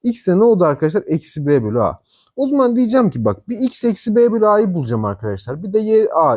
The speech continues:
e, şimdi burada takribi yapıyorum. Mesela y eşittir B şurası olsun. X eşittir eksi B bölü A da burası olsun. İkisinden geçen doğru benim doğrumdur diyeceğim. Bak şimdi soruya geldim.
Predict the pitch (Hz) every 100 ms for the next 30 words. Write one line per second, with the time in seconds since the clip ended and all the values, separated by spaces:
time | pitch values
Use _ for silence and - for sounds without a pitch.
0 | - 127 131 139 190 208 208 214 208 -
1 | 208 214 190 - 110 135 _ _ _ -
2 | 175 185 180 226 220 - 185 180 220 190
3 | 208 175 120 101 110 - _ - _ 240
4 | 233 226 190 151 175 - 196 202 208 190
5 | 190 185 175 165 180 151 110 98 - -
6 | 214 - 202 135 160 - 117 120 175 135
7 | 143 127 156 139 135 127 104 98 90 90
8 | 73 - _ - _ _ 247 247 127 120
9 | 254 214 196 151 107 87